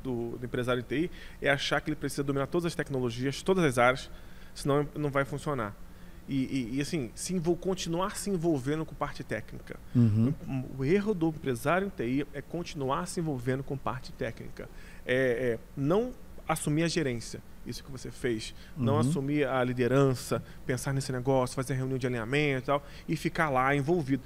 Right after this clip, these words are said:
Speaker 1: É a mesma coisa que você até hoje, até hoje você, "Não, não, o Prox-, o Proximox não, o C P N vai sair versão tal, vou instalar." Gente, eu vou instalar aqui.
Speaker 2: Uhum.
Speaker 1: Não, pô,
Speaker 2: É.
Speaker 1: já foi,
Speaker 2: É, já
Speaker 1: né?
Speaker 2: foi, já foi, né?
Speaker 1: <laughs> Já foi,
Speaker 2: Migração,
Speaker 1: né?
Speaker 2: não, eu tenho que tá na migração, eu vou fazer a migração. Não,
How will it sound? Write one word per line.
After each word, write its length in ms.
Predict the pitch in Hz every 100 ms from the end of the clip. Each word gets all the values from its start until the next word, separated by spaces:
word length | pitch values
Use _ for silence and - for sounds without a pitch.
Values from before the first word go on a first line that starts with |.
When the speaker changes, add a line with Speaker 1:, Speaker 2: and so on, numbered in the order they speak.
| - -
Speaker 1:
É 220 | 151 165 156
a 40 |
mesma 220 | 180 208
coisa 180 | 202 190
que 40 | 185
você 140 | 190
até 180 | 175 214
hoje, 420 | 156 175 190 262 -
até 220 | - - 220
hoje 340 | 165 196 208
você, 380 | 190 170 190 196 - - -
"Não, 140 | 180
não, 320 | 139 135 120 113
o 40 | -
Prox-, 240 | 120 -
o 240 | - 120 110
Proximox 380 | 104 139 139 113
não, 140 | 104
o 40 |
C 140 | - 120
P 140 | 135
N 100 | 131
vai 140 | 120 123
sair 180 | 120
versão 260 | 113 113 127 135 -
tal, 400 | 117 143 165 180 - - - -
vou 140 | 139 147
instalar." 420 | - 175 151 131
Gente, 360 | 170 175 - - -
eu 80 | -
vou 80 | 131
instalar 320 | 151 170 165
aqui. 260 | - 190 202 -
Speaker 2:
Uhum. 760 | 156 131 135 131 127 135 165 123
Speaker 1:
Não, 80 | 131
pô, 500 | - 220 127 113 104
Speaker 2:
É. 200 | 107 135 -
Speaker 1:
já 140 | 349
foi, 380 | - - - 185
Speaker 2:
É, 20 |
já 100 | 175
Speaker 1:
né? 200 | 156 139 131
Speaker 2:
foi, 100 | 151
já 140 | 127
foi, 240 | - 160
né? 220 | 117 190 135
Speaker 1:
<laughs> 40 |
Já 160 | 160 262
foi, 160 | 131
Speaker 2:
Migração, 500 | 139 139 185 190 143
Speaker 1:
né? 40 | 135
Speaker 2:
não, 180 | 127 180
eu 120 | 127
tenho 160 | 135
que 80 | 165
tá 100 | 180
na 80 | 185
migração, 520 | 175 151 135 - 160
eu 60 | 143
vou 100 | 131
fazer 260 | 135 127
a 20 | 139
migração. 540 | 135 117 - 131 156
Não, 420 | 123 160 208 104